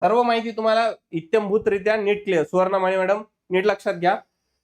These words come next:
ही माहिती तुम्हाला तुमच्यापर्यंत पोहोचवण्याचं काम, ज्याच्यामध्ये तुम्हाला व्हर्च्युअल रिलेशनशिप पदासाठी कशी तयारी करून घेतलं जाईल,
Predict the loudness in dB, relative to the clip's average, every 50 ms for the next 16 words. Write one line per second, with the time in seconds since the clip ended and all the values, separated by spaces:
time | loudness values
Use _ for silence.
0 | _ _ 0 0 0 0 0 -2 -2 0 0 0 -2 -2 -6 -6 -4 -2 -2 0
1 | 2 2 2 0 0 -2 -4 -6 -2 -2 -2 0 0 0 0 0 -2 -4 -4 0
2 | -2 -2 0 0 -2 0 0 -2 -4 -6 -2 0 0 0 0 -4 -8 _ _ _
3 | _ _ _ _ -2 -2 2 2 2 0 2 -4 -4 -4 0 0 2 2 2 2
4 | 2 0 0 0 2 2 2 2 2 0 -2 -2 -2 0 -2 -2 -2 -2 -6 -8
5 | -8 -6 0 0 2 2 2 0 2 0 -2 -2 -2 -10 -12 -12 -14 _ _ _
6 | _ _ _ -4 -4 -2 -2 -4 -2 0 0 2 2 0 -2 -2 0 0 0 2
7 | 0 0 0 0 0 -2 0 0 0 -2 -2